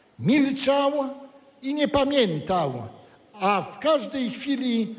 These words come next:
zbrodnia ta może się powtórzyć. I dlatego z wielkim naciskiem pragniemy przypomnieć,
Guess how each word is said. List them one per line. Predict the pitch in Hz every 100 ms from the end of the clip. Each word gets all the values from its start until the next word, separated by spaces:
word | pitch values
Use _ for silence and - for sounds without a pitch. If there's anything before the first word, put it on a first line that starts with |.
| -
zbrodnia | 123 - 269 269 277 269 247
ta | 269
może | 254 262 285
się | - 247
powtórzyć. | 247 254 254 262 214 147 120 - - - _ _ _ _ _
I | 202
dlatego | 180 247 247 277 254 262 262 262 240 - - -
z | 151 123
wielkim | 190 285 285 - 277 277 262 - - - - _ _ _ _
naciskiem | 196 269 277 269 - - 185 131 131 - - _ _ _ _ _
pragniemy | 208 254 - 302 302 294
przypomnieć, | - 302 294 302 247 240 220 160 - -